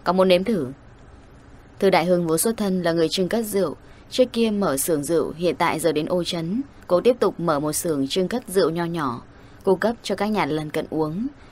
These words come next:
cũng dán lên nhãn hiệu ba Bạch Cửu bán cho du khách. Cả nhà cũng dựa vào thu nhập từ việc này mà sinh sống. Mặc dù ba Bạch Cửu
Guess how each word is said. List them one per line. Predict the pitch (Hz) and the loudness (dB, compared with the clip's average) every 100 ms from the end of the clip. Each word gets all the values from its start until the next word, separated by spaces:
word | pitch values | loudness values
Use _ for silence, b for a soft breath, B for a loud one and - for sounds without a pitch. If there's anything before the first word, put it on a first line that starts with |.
| B | B
cũng | - 185 | -2 0
dán | 185 175 196 | 2 0 0
lên | 220 220 | -2 -2
nhãn | 196 170 240 | 0 -2 0
hiệu | 247 190 - | -2 -2 -4
ba | 170 170 | 0 0
Bạch | 156 147 - | 0 -6 -2
Cửu | 151 113 - | -2 -2 -6
bán | - 147 160 | -4 -2 -2
cho | 185 | -6
du | 180 175 | -4 -4
khách. | - 240 - B B B B | -4 -6 -6 B B B B
Cả | 180 | 0
nhà | 175 170 160 | 2 0 -2
cũng | 196 | -2
dựa | 214 185 | 0 0
vào | 175 | 0
thu | 220 | -2
nhập | 208 175 - | -2 -4 -2
từ | 160 | 0
việc | 156 151 | 0 0
này | 156 147 | -4 -2
mà | 147 | -4
sinh | 170 170 | -4 -6
sống. | 160 160 160 240 269 - - - - - - B B B B | -4 -6 -6 -8 -8 -16 -20 -20 -20 -20 -20 B B B B
Mặc | 180 | 0
dù | 160 170 | 4 4
ba | 165 170 | 4 2
Bạch | 160 156 | 0 -2
Cửu | 175 156 | -2 -2